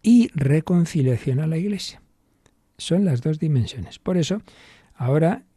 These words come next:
mm, tenemos estos apartaditos. El primero, solo Dios perdona el pecado, pero el siguiente será reconciliación con la Iglesia. Y de estos dos apartados seguiremos al tercero, que ya es en concreto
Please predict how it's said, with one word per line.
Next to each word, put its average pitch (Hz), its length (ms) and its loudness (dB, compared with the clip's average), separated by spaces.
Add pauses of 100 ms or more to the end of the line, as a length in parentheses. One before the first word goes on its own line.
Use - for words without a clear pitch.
(140)
mm, 117 260 -2
tenemos 131 420 0
estos - 420 -4 (340)
apartaditos. 123 880 -2
El 120 140 -2
primero, 170 400 2
solo 196 460 6
Dios 185 280 4
perdona 131 440 2
el 123 100 0
pecado, 107 400 -6
pero 127 160 2
el 127 80 2
siguiente 151 400 2
será 180 400 0
reconciliación 131 1080 2
con 123 160 0
la 104 80 -4
Iglesia. 101 420 -6 (640)
Y 123 140 0
de 117 120 2
estos 117 300 -2
dos 120 160 2
apartados 156 560 2
seguiremos 120 400 2
al 127 140 2
tercero, 165 460 2
que 117 120 -2
ya 117 140 0
es - 180 -4
en 135 160 4
concreto 139 560 0